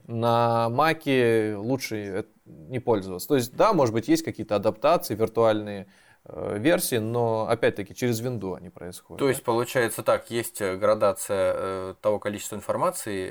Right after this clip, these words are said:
Speaker 2: э, и того ко-, объёма функционала, который ты можешь иметь в зависимости от того, чем ты пользуешься. То есть, максимальное количество у тебя на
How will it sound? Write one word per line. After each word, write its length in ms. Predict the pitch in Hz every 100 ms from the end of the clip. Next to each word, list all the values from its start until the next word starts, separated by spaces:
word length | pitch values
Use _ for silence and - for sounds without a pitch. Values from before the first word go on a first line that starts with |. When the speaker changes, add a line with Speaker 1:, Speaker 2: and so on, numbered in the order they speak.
| -
Speaker 2:
э, 120 | 92
и 120 | - 107
того 240 | - 110
ко-, 240 | 104 110
объёма 300 | 107 110 104
функционала, 580 | 104 107 - 107 110 107
который 360 | 95 95 107 101
ты 180 | - 101
можешь 380 | 107 104 - 107
иметь 240 | 123 131
в 60 | -
зависимости 520 | 104 110 107 98 -
от 160 | 92 -
того, 500 | 101 107 110 92 92 95
чем 220 | - 110
ты 80 | 101
пользуешься. 480 | - 98 90 - 95
То 120 | 101
есть, 220 | 92 -
максимальное 680 | 98 107 - 117 113 101 101
количество 500 | 101 101 98 - -
у 20 | 95
тебя 160 | 98
на 340 | 95 98 92